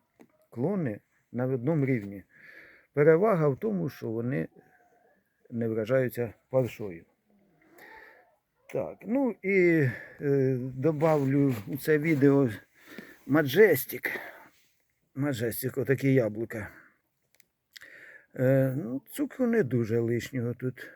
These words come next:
Показало тринадцять. Е, плотне, хрустке, тобто й лежатиме довго. Ну, перше таке маленьке плодоношення.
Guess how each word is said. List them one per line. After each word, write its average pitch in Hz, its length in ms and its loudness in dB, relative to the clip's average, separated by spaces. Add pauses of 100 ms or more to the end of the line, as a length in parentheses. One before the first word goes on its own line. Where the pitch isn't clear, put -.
Показало 143 540 0
тринадцять. 185 800 -2 (760)
Е, 135 200 2 (200)
плотне, 160 680 4
хрустке, 131 920 2 (260)
тобто 185 360 -2
й 170 140 -2
лежатиме 165 760 2
довго. 104 560 -4 (760)
Ну, 339 220 -16
перше 156 360 4
таке 131 240 -2
маленьке 123 420 0
плодоношення. 165 960 -4